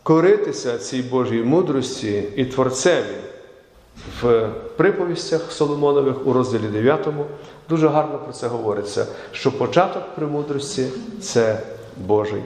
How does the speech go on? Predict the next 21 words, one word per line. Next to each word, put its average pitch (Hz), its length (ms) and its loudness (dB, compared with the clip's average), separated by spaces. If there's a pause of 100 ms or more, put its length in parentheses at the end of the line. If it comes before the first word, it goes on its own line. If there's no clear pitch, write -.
(200)
страх, - 560 -2 (200)
це 139 200 2
велике 160 480 2 (260)
пошанування 127 920 2 (100)
Бога, 98 360 0 (340)
трепет, 135 540 0 (400)
послух - 440 -2 (600)
Богові. 92 440 -4 (440)
Дорогі 151 300 2
брати 139 300 0
і 107 80 0
сестри, 98 440 -2 (420)
пам'ятайте, 185 500 4
якщо 185 260 0
ви 190 60 0
будете 185 360 0
намагатись 170 840 -2
подолати 147 720 0 (280)
ваших 147 380 0
духовних 139 640 -2
ворогів, 139 560 2